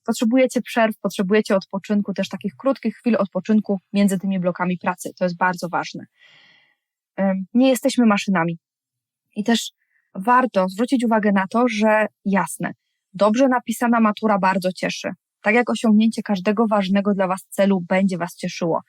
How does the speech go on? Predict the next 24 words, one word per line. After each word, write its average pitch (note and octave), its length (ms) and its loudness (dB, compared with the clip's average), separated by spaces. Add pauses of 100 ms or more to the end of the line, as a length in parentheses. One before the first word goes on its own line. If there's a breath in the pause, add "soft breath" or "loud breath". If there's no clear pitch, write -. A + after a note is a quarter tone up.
(540 soft breath)
Ale A3 360 2 (580)
ta G3+ 160 0
droga C4 400 2
do G#3 120 0
tego F#3 240 0
celu E3+ 420 -2 (420)
też - 420 -2
nie G#3+ 180 6
może G#3+ 320 4
was F3+ 220 -2
wykończyć, G#3 760 0 (220)
okej? G#3+ 420 0 (400)
Bo G3+ 80 -4
wtedy C4+ 220 0
już C4 100 2
nie C4 100 2
będziecie C4 340 0
mieli B3+ 220 4
siły C4+ 260 0
się B3 160 0
cieszyć G#3 380 -4
na F3+ 100 -2
końcu. E3+ 360 -6 (800 soft breath)
Także A#3+ 460 2